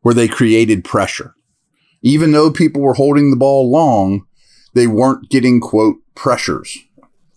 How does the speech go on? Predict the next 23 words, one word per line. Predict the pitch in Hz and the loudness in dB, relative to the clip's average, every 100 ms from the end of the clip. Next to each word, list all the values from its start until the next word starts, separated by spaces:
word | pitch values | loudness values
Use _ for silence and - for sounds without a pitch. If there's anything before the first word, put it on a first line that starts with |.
| _ | _
Only | 123 131 131 127 | 0 2 2 0
two | - - 127 123 | -4 0 0 0
pass | 107 117 113 - | -4 -4 -4 -2
rushes | 101 95 104 92 | -2 -2 -6 -6
were | 101 101 | -2 -4
worse | 87 127 156 - | -2 -2 -2 -4
in | - 82 | -6 -6
that | 78 | -6
regard. | - 62 55 - _ _ _ _ - - _ | -12 -12 -12 -12 _ _ _ _ -20 -20 _
Also, | 139 170 - 123 113 107 - _ _ _ _ - | 0 0 2 2 2 0 -4 _ _ _ _ -6
similar, | - 180 110 87 90 _ _ _ _ _ _ _ | -2 2 2 0 -4 _ _ _ _ _ _ _
third | - 180 165 143 | -2 0 2 2
worst | 139 135 135 - - | 2 2 0 -6 -2
in | 120 104 | 0 0
pressure | - - 147 - 147 123 | -2 -2 -2 0 0 0
rate | 113 120 117 - - | 0 0 -2 -6 0
over | 113 110 110 95 | 0 2 0 -2
expectation. | 107 - 95 90 - 104 92 - - - - | -4 -4 -4 -4 -2 -2 -2 -6 -10 -10 -2
And | 110 | 0
what | 123 120 | 2 0
that | 131 120 | 0 2
means | 113 107 104 92 | 2 2 2 2
is | 101 92 - - | 0 0 -4 -8